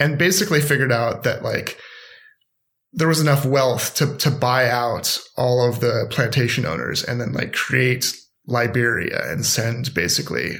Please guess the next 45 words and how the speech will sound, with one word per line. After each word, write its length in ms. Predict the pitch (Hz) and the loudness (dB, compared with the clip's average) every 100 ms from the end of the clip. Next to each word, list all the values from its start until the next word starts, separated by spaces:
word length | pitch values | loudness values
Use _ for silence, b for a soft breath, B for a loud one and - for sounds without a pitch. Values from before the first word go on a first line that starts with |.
| - | -4
all 300 | - 76 - | -2 0 -2
the 120 | 120 | -4
freed 440 | - - 123 113 | -4 -2 -2 -2
slaves 480 | - 131 113 - - | -2 -2 -2 -4 -4
to 100 | - | -4
have 160 | 120 113 | -4 -4
their 160 | - | -4
own 220 | - - | -4 -6
country. 520 | - - - - - - B B B B - | -6 -6 -4 -6 -6 -10 B B B B -2
Uh, 240 | 120 - | -2 0
so 120 | 180 214 | 0 2
he 100 | 240 | 2
was, 200 | 294 185 | 2 2
he 100 | 214 | 2
was, 80 | 196 | 2
like, 160 | 143 | 2
doing 240 | - 156 139 | 2 2 2
that 140 | 127 | 2
math. 180 | 123 165 | 0 2
Anyway, 340 | 233 156 127 B B B | 2 2 0 B B B
th-, 300 | - 233 233 | -2 0 2
th-, 180 | 190 233 | 0 0
this 220 | 233 247 | 0 0
idea 460 | 247 208 156 185 165 139 | 2 2 2 4 4 4
of 280 | 139 131 127 | 2 2 2
transitioning 920 | - 156 143 156 165 151 127 123 120 | 2 2 2 4 4 4 2 2 0
to 100 | - | -2
something 380 | - 127 131 127 | 0 0 2 2
better 500 | 135 135 117 117 113 B B | 4 2 2 -2 -4 B B
and 180 | 135 143 | 2 4
dealing 400 | 143 147 139 127 | 4 6 4 2
with 140 | 123 | 0
the 60 | 139 | 0
people 400 | - 135 131 120 | 0 -2 0 -2
who 100 | 123 | 0
will 80 | 123 | 0
be 140 | 131 | 0
affected 360 | - 147 147 120 | 0 -2 -2 0
by 200 | 113 117 | 0 0
it 60 | |
is 200 | - 123 | 0 -2
a 60 | 120 | 0
<laughs> 140 | 139 | 2
long-standing 600 | 151 190 165 165 135 127 | 4 4 4 4 4 2
issue, 440 | 127 110 127 113 | 2 0 0 -2